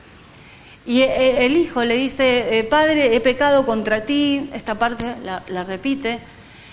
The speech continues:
Y cuando le va a decir la segunda parte de que lo trate como un jornalero,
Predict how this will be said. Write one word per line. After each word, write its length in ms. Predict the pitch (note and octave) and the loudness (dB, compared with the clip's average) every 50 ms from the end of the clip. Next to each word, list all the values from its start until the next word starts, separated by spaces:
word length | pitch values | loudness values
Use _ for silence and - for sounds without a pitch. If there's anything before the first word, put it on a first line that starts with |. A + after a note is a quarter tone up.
| - - - - - - - - | -20 -20 -20 -20 -20 -20 -12 -8
Y 100 | - A3+ | -8 -2
cuando 300 | - C4 C4+ C4 C4 B3+ | 0 0 2 2 2 2
le 140 | B3 B3 C4+ | 2 4 4
va 100 | D#4 E4+ | 4 4
a 60 | E4+ | 4
decir 340 | D#4 D4 D4 - D4 D#4 D4+ | 2 2 0 -2 -2 -2 -2
la 120 | C#4 B3 | -2 -2
segunda 500 | - - A#3 B3+ D4+ D#4 D4+ C4 A#3 A#3 | -2 -4 -4 -2 0 0 2 0 0 0
parte 500 | - D4 C#4+ C4 A3+ G#3+ G#3+ - G#3 G#3+ | 2 2 2 2 0 -2 -4 -4 -4 -2
de 120 | G3 G3 F3+ | -2 -4 -4
que 60 | F#3 | -4
lo 120 | F#3 F#3+ | -4 -4
trate 260 | F#3+ B3+ C4+ C4 A#3+ G3+ | -2 -2 -2 -2 -4 -6
como 220 | - G#3 G#3+ A#3 | -6 -8 -6 -6
un 100 | B3+ B3 | -8 -8
jornalero, 760 | - - G#3+ G#3 G#3+ A3 A#3 B3+ B3+ A3+ G3+ F3+ F#3+ G3 G3+ | -8 -8 -8 -6 -4 -4 0 2 2 2 2 0 -2 -4 -6